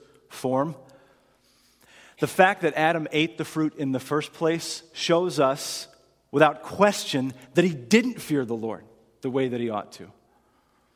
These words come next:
We'll see particularly next week that the fear of the Lord is of incredible importance for us as we seek to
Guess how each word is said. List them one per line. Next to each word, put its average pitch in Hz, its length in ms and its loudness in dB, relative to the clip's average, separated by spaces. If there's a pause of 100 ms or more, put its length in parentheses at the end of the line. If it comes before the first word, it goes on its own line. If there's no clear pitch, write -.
(1700)
We'll 160 140 2
see 196 200 0
particularly 170 760 0
next 156 460 -2
week 98 460 -10 (200)
that 127 540 -2
the 123 60 -10
fear 175 280 0
of 147 100 -4
the 139 80 0
Lord 139 560 -2
is 131 640 -4 (760)
of 139 320 0
incredible 151 760 0
importance 120 800 -6
for 147 340 0
us 101 200 -4
as 113 200 -10
we 123 80 -4
seek 123 360 -8
to 120 260 -4